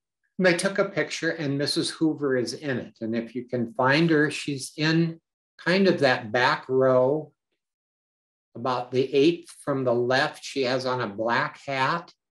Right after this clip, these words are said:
And the woman right in front of her has on a hat with a large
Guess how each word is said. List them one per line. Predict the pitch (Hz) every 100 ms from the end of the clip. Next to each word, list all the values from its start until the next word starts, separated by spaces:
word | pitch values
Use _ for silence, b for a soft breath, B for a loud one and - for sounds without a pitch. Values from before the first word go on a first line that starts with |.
| _ _ _ _
And | - 123
the | 127
woman | 135 170 180 170 135
right | 131 143 175
in | 165 143
front | 123 - 147 151
of | 143
her | 143 143 143 139
has | 139 131
on | 135 135
a | 127
hat | 107 - 139 135 -
with | 127 127
a | 123
large | 123 127 127 123